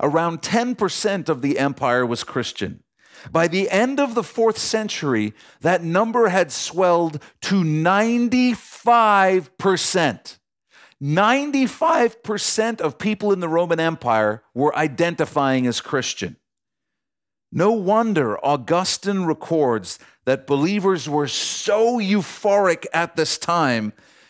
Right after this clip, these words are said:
that they believed they were living in the millennium, the golden age of faith when Jesus makes all things new. This was a special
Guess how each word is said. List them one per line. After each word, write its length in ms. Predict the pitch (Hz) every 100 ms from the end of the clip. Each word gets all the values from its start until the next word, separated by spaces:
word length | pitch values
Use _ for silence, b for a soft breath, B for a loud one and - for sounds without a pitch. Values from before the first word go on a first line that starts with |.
| b b
that 200 | 151 147
they 180 | 165 165
believed 720 | 131 151 143 190 196 165 117
they 140 | 147
were 220 | 147 135 147
living 680 | 143 185 185 151 143 147 139 b -
in 360 | 190 175 160
the 60 | 156
millennium, 760 | 156 151 151 143 127 92 80 - _ b b b
the 100 | 139
golden 580 | 120 110 170 185 185 170
age 320 | 165 165 139
of 120 | 139
faith 420 | - - 160 127 101
when 220 | 123 120
Jesus 480 | - 170 156 156 139
makes 320 | 143 127 - -
all 260 | 139 151
things 540 | 139 143 135 143 120 110
new. 400 | 135 120 92 - b b b b b b b _ -
This 260 | 196 -
was 280 | 160 151 127 -
a 400 | 131 131 120 107 -
special 840 | - - - 220 202 - 175